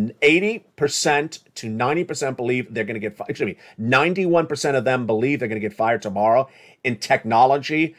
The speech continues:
that is Apple, Amazon, all those major corporations. Folks, that is not a strong economy. And that is why you have to become a member across the board. I wanna thank all the wonderful new members.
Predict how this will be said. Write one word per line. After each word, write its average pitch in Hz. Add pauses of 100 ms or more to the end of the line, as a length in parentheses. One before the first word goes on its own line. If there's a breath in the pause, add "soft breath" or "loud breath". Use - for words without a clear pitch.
(200 soft breath)
that 120
is 131
Apple, 131
Amazon, 107 (480 soft breath)
all 151
those 165
major 143
corporations. 135
Folks, -
that 107
is 98
not 107
a 113
strong 90
economy. 87 (460 soft breath)
And 87
that 151
is 165
why 151
you 139
have 127
to -
become 113
a 117
member 104
across 92
the -
board. 92 (340 soft breath)
I 147
wanna 175
thank 180
all 165
the 147
wonderful 143
new 131
members. 113